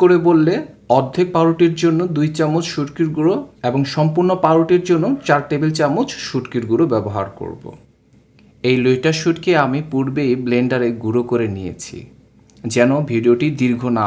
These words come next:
হয় তাই। আপনারা চাইলে শিলপাটায় বেটেও গুঁড়ো করে নিতে পারেন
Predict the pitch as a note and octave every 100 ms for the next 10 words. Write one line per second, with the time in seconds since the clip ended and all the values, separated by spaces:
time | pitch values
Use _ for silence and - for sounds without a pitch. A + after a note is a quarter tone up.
0 | G2 G2+ - F#2 E2+ G2+ - _ _ _
1 | - - _ _ - A2+ - D#3 E3 F3
2 | E3+ C3 E3 - C#3 C3+ C#3 C3+ D3 B2
3 | B2 B2 C#3 B2 D#3 G#2+ A2+ A2+ A#2 A2+
4 | A2 G2+ G2 F2+ F2+